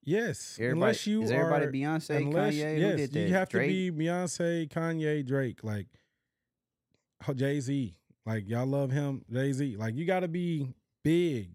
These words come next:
Speaker 1: huge, ginormous.
Speaker 2: Why do you feel like every artist keeps
Speaker 1: Like,
Speaker 2: doing that though? 'Cause my thing is, like,
Speaker 1: I think
Speaker 2: artists
Speaker 1: everybody
Speaker 2: know they
Speaker 1: wanna
Speaker 2: not
Speaker 1: follow
Speaker 2: big.
Speaker 1: the leader, bro. And
Speaker 2: Mm.
Speaker 1: people, they don't know they not big 'cause social media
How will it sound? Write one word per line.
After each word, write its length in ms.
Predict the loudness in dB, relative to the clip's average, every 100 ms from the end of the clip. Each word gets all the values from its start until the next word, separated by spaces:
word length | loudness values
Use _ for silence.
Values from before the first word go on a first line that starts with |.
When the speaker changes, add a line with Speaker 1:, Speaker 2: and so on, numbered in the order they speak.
| -20 -20 _ _ _ _ _ _
Speaker 1:
huge, 600 | 2 4 4 0 -4 -14 -2
ginormous. 720 | 0 2 0 0 -2 -4 -2
Speaker 2:
Why 80 | -2
do 60 |
you 60 | 0
feel 100 | 0
like 100 | 0
every 180 | -2 -2
artist 240 | -4 -2 -2
keeps 160 | -2
Speaker 1:
Like, 60 | -2
Speaker 2:
doing 220 | -2 -2
that 140 | -2 -2
though? 140 | -4
'Cause 140 | -4
my 160 | -2 -2
thing 200 | -2 -2
is, 100 | -2
like, 180 | 0 2
Speaker 1:
I 120 | 2
think 260 | 2 0 2
Speaker 2:
artists 80 | 2
Speaker 1:
everybody 340 | 4 4 6
Speaker 2:
know 60 | 6
they 40 | 4
Speaker 1:
wanna 40 | 4
Speaker 2:
not 60 | 2
Speaker 1:
follow 280 | 2 4 4
Speaker 2:
big. 80 | 2
Speaker 1:
the 60 | 2
leader, 300 | 2 2 0
bro. 300 | -2 -2 -6 -2
And 160 | 0
Speaker 2:
Mm. 60 | 2
Speaker 1:
people, 240 | 2 2 2
they 120 | 4
don't 220 | 4 2
know 140 | 0 0
they 120 | 0
not 200 | 0 0
big 200 | -2 -2
'cause 140 | -4
social 320 | -2 -2 -2 0
media 480 | 2 2 2 0